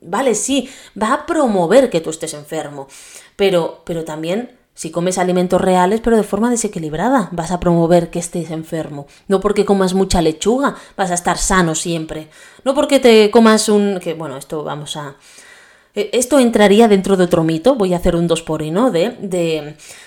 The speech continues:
eh, one apple a day, take the doctor away, ¿no? De to-, toma una manzana cada día y tendrás al doctor lejos. Este sería otro, otro mito que tenía aquí previsto,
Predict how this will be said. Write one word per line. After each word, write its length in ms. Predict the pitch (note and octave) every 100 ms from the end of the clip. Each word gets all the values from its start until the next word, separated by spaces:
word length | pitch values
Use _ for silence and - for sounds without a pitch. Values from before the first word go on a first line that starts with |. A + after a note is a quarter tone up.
| _
eh, 520 | G3+ F#3 E3+ E3 D#3+ D#3+
one 360 | F#3+ G3+ F#3+
apple 340 | F#3 F#3 F3 D#3+
a 80 |
day, 540 | D#3+ F3 E3 D#3 D3+ _ -
take 400 | G3 F3 E3 - _ -
the 180 | F3 E3+
doctor 340 | E3 E3 - D3+
away, 420 | C#3 B2+ E4 - F3+
¿no? 260 | D#3+ D4+
De 140 | G#3+ E3+
to-, 380 | - E3+ E3
toma 240 | - C4 B3+
una 120 | A#3
manzana 420 | G#3 G3+ G3+ F#3+
cada 260 | F#3+ F3+ E3+
día 200 | F#3+ F#3
y 60 |
tendrás 460 | F3 F3 F3 F3+ -
al 340 | F#3 F3 E3+ E3+
doctor 440 | E3+ - F3 E3+ - -
lejos. 460 | E3+ D#3 C4 D#4+
Este 180 | G3+ G#3
sería 400 | G3+ G3 G3 E3+ - - -
otro, 340 | A3 A3 G#3+
otro 260 | - A3 A3
mito 240 | G#3+ G#3+
que 100 | G#3
tenía 260 | G3+ G3+ G3
aquí 140 | G3+
previsto, 600 | F#3 F3+ F#3 G#3+ - D4